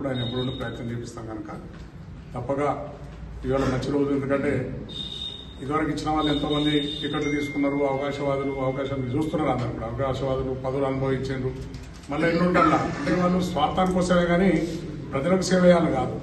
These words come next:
వాళ్ళ కడుపు నింపుకోవడానికి కోసం, వాళ్ళ భవిష్యత్తు కోసం, వాళ్ళ జేబులు నింపుకోవడానికి పోయారు. కానీ తప్పితే మాత్రం పార్టీ మీదనో లేకుండా ప్రజలకు సేవ చేయాలని లేదు. ప్రజలు ఏదో లాస్ట్ టైంలో వస్తాం, ఏదో పది రూపాయలు ఇస్తాం, ఓట్లు వేయించుకుంటాం అని ఆలోచన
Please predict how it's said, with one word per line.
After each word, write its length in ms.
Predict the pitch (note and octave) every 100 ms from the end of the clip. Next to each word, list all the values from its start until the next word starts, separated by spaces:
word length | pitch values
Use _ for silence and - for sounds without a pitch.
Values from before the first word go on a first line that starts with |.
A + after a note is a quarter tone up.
| -
వాళ్ళ 180 | C#3+ D#3+ E3
కడుపు 220 | E3 E3 E3
నింపుకోవడానికి 520 | E3 F3 D#3+ D#3+ D#3
కోసం, 220 | D#3+ D#3 F#3 F3+ - - - - - B2
వాళ్ళ 180 | D3 E3 D#3+
భవిష్యత్తు 400 | E3 E3 E3+ D#3
కోసం, 240 | D#3+ E3+ F3 E3+ - - - -
వాళ్ళ 160 | C3 D#3 D#3+
జేబులు 220 | E3+ E3+
నింపుకోవడానికి 460 | E3 D#3+ D#3 D#3 D#3 D3
పోయారు. 180 | D3 C#3+
కానీ 160 | E3+ A3+ - - - -
తప్పితే 240 | C3+ E3+ D#3+
మాత్రం 240 | D#3 F3+ D3 D3 - - - - -
పార్టీ 240 | D3 E3+ E3
మీదనో 260 | E3 E3 E3
లేకుండా 220 | D#3+ E3 D3
ప్రజలకు 280 | D3+ D#3+ -
సేవ 120 | D#3+
చేయాలని 240 | D#3 D3+ C3+
లేదు. 100 | C3
ప్రజలు 200 | C#3+ E3 E3+
ఏదో 180 | E3+ E3+
లాస్ట్ 200 | D#3+ D#3+ E3+
టైంలో 200 | D#3+ D#3
వస్తాం, 200 | E3 E3 E3 - - -
ఏదో 120 | E3 D#3+
పది 140 | D#3 D#3
రూపాయలు 240 | D#3 E3 D#3+
ఇస్తాం, 180 | E3+ E3
ఓట్లు 160 | D#3+ D#3+
వేయించుకుంటాం 400 | D#3+ - D3+ D#3
అని 100 | C#3
ఆలోచన 280 | C#3+ D#3 E3+